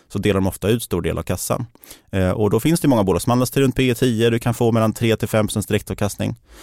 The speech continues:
Kollar man på till exempel Ogunsen, alltså gamla S J R, eh, som är, jobbar ju med ekonomikonsulter, där är det precis lika svårt att få tag på folk, vilket gör att de har jättehög, hög efterfrågan. Eh, de delar ut ännu större andel, jag tror att de är uppe i sju, åtta procents direktavkastning. Eh, och det där är ganska intressant.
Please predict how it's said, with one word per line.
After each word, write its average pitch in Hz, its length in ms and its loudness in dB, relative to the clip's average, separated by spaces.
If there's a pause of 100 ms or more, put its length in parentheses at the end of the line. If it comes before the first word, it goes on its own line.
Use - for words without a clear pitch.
(180)
Kollar 110 200 2
man 107 140 2
på 107 120 2
till - 40 0
exempel 107 260 -2
Ogunsen, 107 680 2
alltså 104 180 -4
gamla 95 260 0
S - 180 -4
J 92 60 2
R, 107 240 0 (300)
eh, 95 280 0
som 101 180 -2
är, 95 60 2
jobbar 98 420 -2
ju 95 60 2
med 98 80 0
ekonomikonsulter, 107 920 2
där 92 60 2
är - 20 2
det 107 60 0
precis - 240 0
lika 92 220 -2
svårt 90 180 -4
att - 40 -14
få - 60 -18
tag 87 180 -4
på 90 80 -6
folk, - 360 -8 (340)
vilket 104 280 -2
gör 92 80 4
att 87 80 0
de 85 120 0
har 90 80 0
jättehög, 95 640 0
hög 95 420 -2
efterfrågan. 90 580 -2 (460)
Eh, 92 140 2
de 117 220 4
delar 131 180 4
ut - 120 -2
ännu 113 260 4
större 101 220 2
andel, 85 200 0
jag 98 100 0
tror 107 80 -4
att - 40 -6
de 104 120 0
är 107 40 2
uppe - 160 -2
i 95 40 0
sju, 104 220 0
åtta - 260 -2
procents 107 460 -2
direktavkastning. - 800 -4 (240)
Eh, 87 200 -2
och 98 180 0
det 101 80 0
där 113 100 4
är 131 60 4
ganska 127 280 0
intressant. 95 320 -2